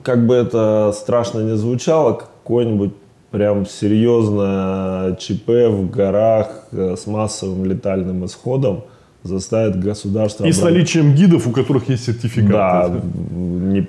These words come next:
Speaker 1: ну или нет сертификата,
Speaker 2: Или
Speaker 1: как
Speaker 2: нет
Speaker 1: угодно,
Speaker 2: сертификата.
Speaker 1: да, если это все произойдет.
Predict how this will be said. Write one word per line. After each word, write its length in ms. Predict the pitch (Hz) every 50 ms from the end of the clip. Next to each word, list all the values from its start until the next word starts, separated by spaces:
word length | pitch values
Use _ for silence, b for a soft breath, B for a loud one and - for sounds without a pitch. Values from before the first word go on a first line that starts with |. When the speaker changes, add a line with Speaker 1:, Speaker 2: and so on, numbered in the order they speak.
| - - - -
Speaker 1:
ну 220 | - 107 107 107
или 220 | 110 110 101 98 95
нет 260 | 92 98 98 92 -
сертификата, 760 | - - 98 92 - 92 87 - - 82 - - 82 80 - -
Speaker 2:
Или 100 | 110 98
Speaker 1:
как 140 | 87 101 92
Speaker 2:
нет 100 | 78 -
Speaker 1:
угодно, 440 | 101 90 - 92 90 85 82 85 87
Speaker 2:
сертификата. 60 | 90
Speaker 1:
да, 200 | 104 110 110 101
если 380 | 95 95 98 98 - 101 98
это 220 | 101 98 95 95 95
все 220 | - - - 98
произойдет. 680 | 85 - 98 98 98 95 95 101 104 117 165 180 -